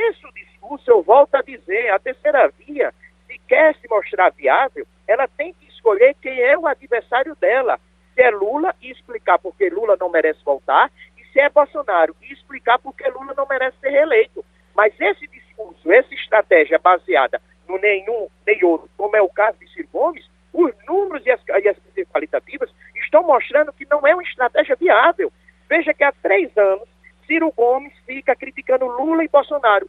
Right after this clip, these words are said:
e não sai do lugar. Portanto, a minha, minha a, a opinião é muito simples. A terceira via precisa de identidade. E para ter identidade, ela precisa definir quem é o seu adversário no primeiro turno. Se é Lula e Bolsonaro. Se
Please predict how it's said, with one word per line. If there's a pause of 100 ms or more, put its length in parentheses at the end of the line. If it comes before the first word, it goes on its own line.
e
não
sai (120)
do
lugar. (340)
Portanto,
a
minha, (680)
minha
a,
a
opinião
é
muito (100)
simples. (400)
A
terceira
via
precisa
de
identidade. (100)
E
para
ter
identidade, (260)
ela
precisa
definir (160)
quem
é
o
seu
adversário
no
primeiro
turno. (380)
Se
é
Lula
e
Bolsonaro. (280)
Se